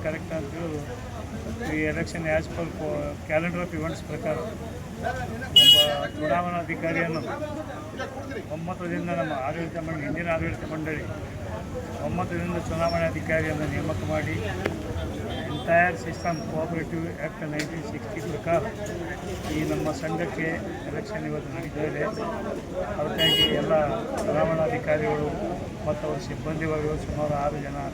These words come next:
ಮತ್ತು ಪೊಲೀಸ್ under ಪೊಲೀಸ್ ಸೆಕ್ಯೂರಿಟಿ ಸಿಸ್ಟಮೆಟಿಕ್ ಶಾಂತಿಯುತವಾಗಿ ಈ ನೈಂಟಿ ನಮ್ಮ ಹಂಡ್ರೆಡ್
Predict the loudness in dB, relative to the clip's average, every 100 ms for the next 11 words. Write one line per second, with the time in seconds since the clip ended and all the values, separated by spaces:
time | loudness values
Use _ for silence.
0 | -6 -6 -4 -2 0 0 -2 -2 -2 -2
1 | -2 -2 -2 -2 0 0 -2 -2 -2 -2
2 | -4 -4 -4 -4 0 0 0 -4 -4 -2
3 | 0 0 0 -2 0 2 4 2 0 0
4 | 2 2 2 0 0 0 0 0 0 0
5 | 2 2 2 2 4 6 6 6 6 4
6 | 4 2 2 2 0 -6 -4 -2 0 0